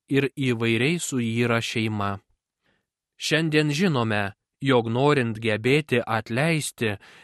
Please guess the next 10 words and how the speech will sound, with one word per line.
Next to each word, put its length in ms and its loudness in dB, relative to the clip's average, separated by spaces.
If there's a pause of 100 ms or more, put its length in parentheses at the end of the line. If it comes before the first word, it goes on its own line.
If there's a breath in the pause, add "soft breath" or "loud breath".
reikia 560 4
išlaisvinančios 1400 0
savo 420 -2
pačių 540 0
supratimo 880 0 (280 loud breath)
ir 240 2
atleidimo 720 0
sau 340 2
patiems 680 -2
patirties. 880 -6